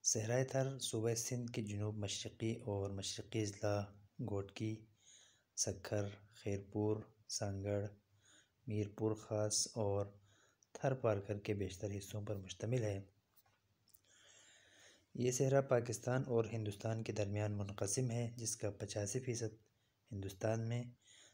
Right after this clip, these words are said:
जबकि पन्द्रह फ़ीसद हिस्सा पाकिस्तान में वाक़ है। इस सहरा का कुल रकबा दो लाख अठतीस हज़ार दो सौ चौवन मुरबा किलोमीटर है और बारिश की सालाना मकदार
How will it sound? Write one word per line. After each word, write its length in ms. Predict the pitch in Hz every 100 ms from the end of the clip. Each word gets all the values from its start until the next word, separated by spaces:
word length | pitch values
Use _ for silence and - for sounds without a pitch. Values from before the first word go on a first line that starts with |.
| _ -
जबकि 360 | 117 - - -
पन्द्रह 360 | 117 110 117 117
फ़ीसद 320 | 113 104 98
हिस्सा 220 | 95 - 104 -
पाकिस्तान 500 | 104 104 98 104 101
में 140 | 104
वाक़ 300 | 101 92 104
है। 320 | 98 98 - _ _ _ _ _ - - - - - - - _ 156
इस 180 | 123
सहरा 260 | 117 110 117
का 140 | 117 117
कुल 240 | 127 123
रकबा 320 | 113 - 117 120 - _ _ -
दो 200 | 107 104
लाख 320 | 104 104 104 -
अठतीस 580 | - 117 - - 113 113
हज़ार 300 | 104 104 101
दो 220 | 104 101
सौ 140 | 98 104
चौवन 520 | - 107 101 107 113 - - _ - - - _ _
मुरबा 380 | 110 95 95 98
किलोमीटर 580 | 98 101 101 95 117 120
है 160 | 101 98 101 - _ _ _ _ _ - - - - - - _
और 280 | 117 104 98 98
बारिश 340 | 98 98 107 -
की 140 | -
सालाना 420 | 107 107 101 104 110
मकदार 420 | 104 104 104